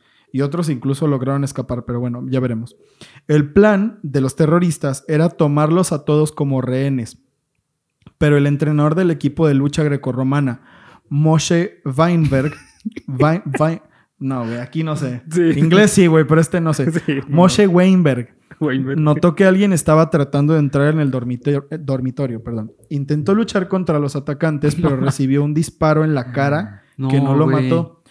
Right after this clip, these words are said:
Speaker 1: Solo le perforó de la mejilla a la otra mejilla.
Speaker 2: Verga,
Speaker 1: Pero
Speaker 2: güey.
Speaker 1: lo obligaron a pararse
Speaker 2: Sí.
Speaker 1: y lo obligaron a llevarlo, eh, a otro cuarto en el que pudieran tomar más rehenes.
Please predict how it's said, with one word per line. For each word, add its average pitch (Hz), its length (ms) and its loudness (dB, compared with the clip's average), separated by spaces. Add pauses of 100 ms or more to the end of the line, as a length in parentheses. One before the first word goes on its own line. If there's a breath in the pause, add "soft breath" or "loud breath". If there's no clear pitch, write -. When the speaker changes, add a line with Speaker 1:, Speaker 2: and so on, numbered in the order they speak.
(100)
Speaker 1:
Solo 147 220 -4
le 147 120 0
perforó 135 520 -8
de 135 220 -12
la 127 100 -12
mejilla 123 500 -12
a 139 60 -12
la 123 140 -10
otra 131 200 -14
mejilla. 147 360 -6
Speaker 2:
Verga, 147 200 -6
Speaker 1:
Pero 131 300 -4
Speaker 2:
güey. 120 180 -12
Speaker 1:
lo 135 240 -2
obligaron 139 480 0
a 151 120 -6
pararse 170 460 -2
Speaker 2:
Sí. 139 280 -2 (260 loud breath)
Speaker 1:
y 143 120 -2
lo 139 100 0
obligaron 143 460 0
a 165 80 0
llevarlo, 151 760 2 (800)
eh, 139 600 -2 (320)
a 143 140 2
otro 143 280 0
cuarto 165 300 2
en 160 60 0
el 151 100 -2
que 147 100 -6
pudieran 143 400 -2
tomar 135 400 -2
más 127 440 -6
rehenes. 131 600 -6